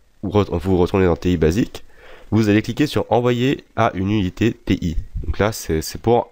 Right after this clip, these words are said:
pro-, euh, rajouter des programmes. Donc vous allez cliquer sur sélectionner, euh, sur parcourir, pardon, et vous rendre dans, euh, dans votre, dans l'emplacement de votre, euh, fichier ici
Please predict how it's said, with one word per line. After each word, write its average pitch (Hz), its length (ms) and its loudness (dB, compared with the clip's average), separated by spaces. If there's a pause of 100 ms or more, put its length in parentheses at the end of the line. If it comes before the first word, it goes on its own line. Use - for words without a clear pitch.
(100)
pro-, 92 200 -2
euh, 82 320 2 (320)
rajouter 92 200 -2
des 104 100 0
programmes. 73 340 -2 (720)
Donc 131 140 2
vous 131 80 4
allez 113 120 2
cliquer - 220 -2
sur 87 160 -6
sélectionner, 92 540 0 (380)
euh, 90 160 4
sur - 160 -6
parcourir, 104 560 -2 (180)
pardon, 95 240 -4 (1500)
et 95 140 4
vous 82 160 0
rendre 104 240 2
dans, 110 320 4
euh, 62 240 -2 (340)
dans 80 220 -2
votre, 85 420 -2 (560)
dans 85 80 2
l'emplacement 92 360 0
de 87 80 2
votre, 82 320 -2
euh, - 80 -4 (180)
fichier - 360 0 (840)
ici - 420 0